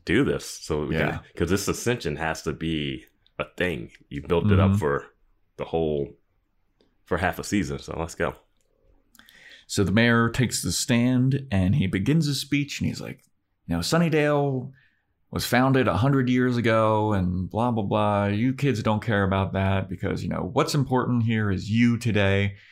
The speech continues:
Speaker 2: and, uh, you're the important, and you don't give a shit about the history of this town." But, uh, there's this journey, and you're all parts of the journey, blah, blah, blah. It's not about the destination. It's about the fun that you had on the way.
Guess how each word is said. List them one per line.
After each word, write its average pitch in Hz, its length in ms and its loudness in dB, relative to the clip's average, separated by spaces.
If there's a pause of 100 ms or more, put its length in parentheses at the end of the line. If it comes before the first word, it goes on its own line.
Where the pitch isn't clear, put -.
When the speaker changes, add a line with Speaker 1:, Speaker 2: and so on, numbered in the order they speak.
(260)
Speaker 2:
and, 87 460 0
uh, - 360 -4
you're 120 460 2
the 110 180 0
important, 104 440 0
and 95 100 0
you 107 80 2
don't 107 140 2
give 98 120 0
a 95 40 -2
shit 95 180 -2
about 90 300 -2
the 92 60 -2
history 107 360 -2
of 101 80 -2
this 92 140 -4
town." 92 400 -2 (540)
But, 90 260 -2
uh, 82 280 0
there's 95 240 0
this - 200 -6
journey, 139 760 0
and 95 140 0
you're 87 200 0
all 90 360 -2 (760)
parts 175 300 0
of 135 80 -2
the 127 80 0
journey, 127 580 0
blah, 120 300 0
blah, 110 100 -2
blah. 110 520 2
It's 107 160 -6
not 131 160 0
about 110 500 0
the 104 80 -2
destination. 107 720 2
It's 95 120 -4
about 90 300 -2
the 82 100 -8
fun 139 300 0
that 127 120 0
you 117 100 0
had 110 180 4
on 107 120 2
the 101 60 2
way. 95 320 2